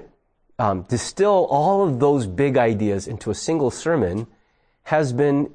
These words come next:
enormously challenging for the, for the three pastors as we prepare these messages. And this morning's topic is no different. The Holy Spirit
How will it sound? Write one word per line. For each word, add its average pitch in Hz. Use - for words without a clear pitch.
enormously 135
challenging 107
for 107
the, 117
for 120
the 104
three 117
pastors 101
as 92
we 101
prepare 104
these 98
messages. 85
And 123
this 123
morning's 147
topic -
is 104
no 104
different. 92
The 123
Holy 196
Spirit 131